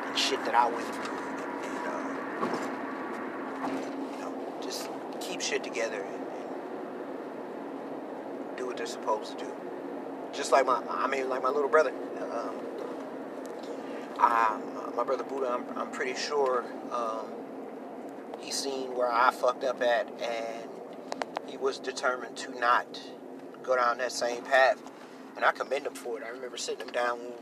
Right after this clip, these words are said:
when he was probably about twelve or thirteen years old and putting it to him plain, like, "Hey, man, listen.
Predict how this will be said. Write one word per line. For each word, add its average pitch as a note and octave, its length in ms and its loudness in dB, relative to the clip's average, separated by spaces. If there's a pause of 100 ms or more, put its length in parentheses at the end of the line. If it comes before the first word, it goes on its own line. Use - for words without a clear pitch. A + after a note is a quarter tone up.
(200)
when A2+ 100 -16
he B2+ 120 -14
was B2 200 -12
probably A#2 320 4
about - 260 0
twelve C3 300 -2
or - 20 -14
thirteen C3 460 -4
years A#2+ 200 -6
old B2 260 2 (760)
and A#2 240 -2 (220)
putting - 220 -6
it B2 100 -2
to C#3 200 4
him A#2+ 60 4
plain, B2+ 380 4
like, A2+ 180 4
"Hey, B2+ 160 4
man, A#2+ 300 4
listen. C3 260 2